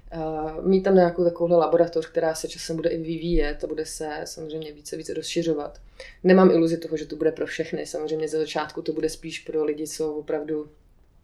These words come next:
se hodně zajímají o biohacking jako takovej, ale věřím tomu, že časem se to rozroste. Zároveň, aby tam byl právě prostor pro různý workshopy a přednášky v rámci právě toho biohackingu jako takovýho. Možná i nějaký social hub, prostě, kde lidi, co dělají podobné projekty, aby se tam sdružovali,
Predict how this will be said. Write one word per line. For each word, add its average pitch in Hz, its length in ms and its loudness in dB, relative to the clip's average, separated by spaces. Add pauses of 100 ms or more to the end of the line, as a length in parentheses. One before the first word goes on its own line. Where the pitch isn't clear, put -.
se - 160 0
hodně 165 220 2
zajímají 156 420 0
o 151 100 -4
biohacking 160 420 -4
jako - 160 -4
takovej, 170 380 6
ale 185 220 6
věřím 185 260 4
tomu, 175 180 2
že 165 80 -4
časem 165 320 -8
se 165 120 -8
to 160 360 -6
rozroste. 156 560 -4 (440)
Zároveň, 175 400 10
aby 165 140 4
tam 170 140 6
byl 165 100 4
právě 165 280 4
prostor 160 540 0
pro 151 500 0
různý 156 280 0
workshopy 156 680 2
a 156 300 0 (340)
přednášky 160 920 4
v 160 40 4
rámci 156 360 4
právě 151 300 4
toho 160 180 0
biohackingu 151 460 -2
jako 151 380 -4
takovýho. 151 540 -8
Možná 160 280 2
i 160 60 2
nějaký 151 260 0
social 156 360 -2
hub, 156 240 0
prostě, - 320 -4
kde 151 280 0
lidi, 151 260 -6
co - 160 -4
dělají 156 220 0
podobné 156 300 4
projekty, 160 420 0
aby - 120 0
se 156 120 -6
tam 160 140 -4
sdružovali, 151 600 -4